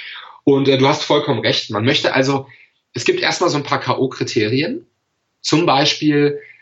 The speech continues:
ähm, dass das Produkt sehr schwer ist oder sehr groß. Ja, weil la-, wenn du übergroße Produkte hast, dann ist natürlich der Versand sehr teuer. Er dauert sehr lange, weil er mit dem Schiff kommen muss, weil das Produkt mit dem Schiff kommen muss.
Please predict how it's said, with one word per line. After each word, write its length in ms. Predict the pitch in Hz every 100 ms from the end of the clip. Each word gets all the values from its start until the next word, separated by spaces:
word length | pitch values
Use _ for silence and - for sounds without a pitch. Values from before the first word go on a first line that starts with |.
| _
ähm, 400 | - 131 123 123
dass 400 | 120 120 - - -
das 160 | 117
Produkt 340 | - 131 135 -
sehr 140 | 117
schwer 400 | - - 131 120
ist 140 | 92
oder 120 | - 110
sehr 180 | 110
groß. 580 | 113 95 113 120 117 - - _
Ja, 240 | 110 127
weil 120 | 113
la-, 200 | 107 123 -
wenn 160 | 120
du 220 | 127 127 120
übergroße 580 | 165 196 - 175 -
Produkte 380 | - - 175 180
hast, 220 | 160 139
dann 60 | 135
ist 80 | 120
natürlich 240 | 123 123
der 100 | 117
Versand 340 | 104 101 101 156
sehr 160 | 175
teuer. 280 | - 170 185
Er 200 | 208 117
dauert 320 | 110 120 123
sehr 120 | - 92
lange, 320 | 98 190 175
weil 100 | 110
er 80 | 101
mit 120 | -
dem 40 |
Schiff 300 | - - 175
kommen 180 | - 139
muss, 320 | 139 139 - - - -
weil 140 | 107
das 140 | 107
Produkt 260 | - - 117
mit 100 | -
dem 40 |
Schiff 220 | - 135 -
kommen 180 | 120
muss. 200 | 113 117